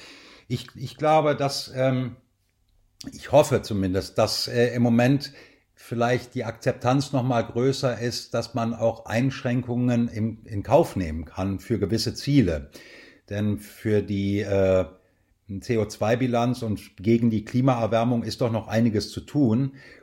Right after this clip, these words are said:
Und, ähm, da hat die Greta Thunberg natürlich schon einiges für getan, ein kleines Mädchen.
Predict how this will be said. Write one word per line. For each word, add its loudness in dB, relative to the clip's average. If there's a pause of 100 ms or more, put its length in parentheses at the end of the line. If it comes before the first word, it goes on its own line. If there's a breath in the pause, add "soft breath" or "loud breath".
Und, -2
ähm, 0 (180)
da -2
hat -4 (120)
die -8
Greta -2
Thunberg 0
natürlich -2
schon -4
einiges 0
für -4
getan, -2
ein -8
kleines -2
Mädchen. 0